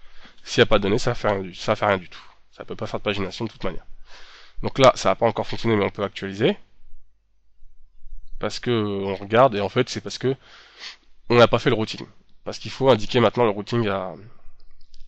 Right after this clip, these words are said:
à Zen. Donc, pour le routing, on va fermer un peu tout ça. Donc moi, le pager, je vous, euh, donc, pour faire notre routing, donc en album module config,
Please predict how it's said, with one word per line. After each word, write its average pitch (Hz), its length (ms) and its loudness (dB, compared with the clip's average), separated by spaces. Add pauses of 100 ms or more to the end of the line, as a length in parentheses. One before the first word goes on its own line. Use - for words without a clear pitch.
(260)
à 110 120 2
Zen. 98 180 -6
Donc, 104 300 -2 (100)
pour 104 140 -8
le 101 40 -4
routing, 107 400 -2 (840)
on - 60 -12
va - 40 -8
fermer 120 220 -10
un 110 60 -8
peu - 80 -14
tout - 140 -6
ça. 127 280 4 (2500)
Donc 117 160 -2
moi, 135 360 8
le 113 180 0
pager, 123 340 4 (100)
je 110 180 -10
vous, 107 160 -8
euh, 101 540 -4 (100)
donc, 107 180 -10 (1400)
pour - 160 -10
faire 120 120 4
notre 110 180 2
routing, 117 240 2
donc 101 340 -2
en 107 80 4
album 107 260 4
module 104 320 0
config, 127 400 -4